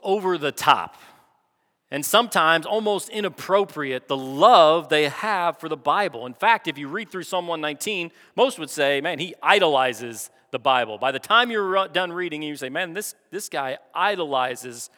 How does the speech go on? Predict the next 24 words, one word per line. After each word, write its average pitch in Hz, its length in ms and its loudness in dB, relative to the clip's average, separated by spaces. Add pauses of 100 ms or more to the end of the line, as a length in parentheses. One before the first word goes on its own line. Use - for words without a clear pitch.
(300)
the 135 80 -8
Bible." 127 260 4
Listen 226 220 -2
to 160 60 -6
some 185 200 0
of 160 60 -4
these 143 180 -8
verses. 127 480 -8 (1300)
Uh, 139 180 0
verse 180 260 -4
twenty-four 180 760 -6 (640)
says 160 300 0
this, - 500 0 (560)
"Your 156 240 -6
statutes 220 1040 -4 (100)
are 147 140 -2
my 151 280 2
delight. 139 960 0 (280)
They 160 220 -4
are 170 140 0
my 131 200 -2
counselors." 127 1200 -8 (400)
My 151 140 -4
delight, 147 600 0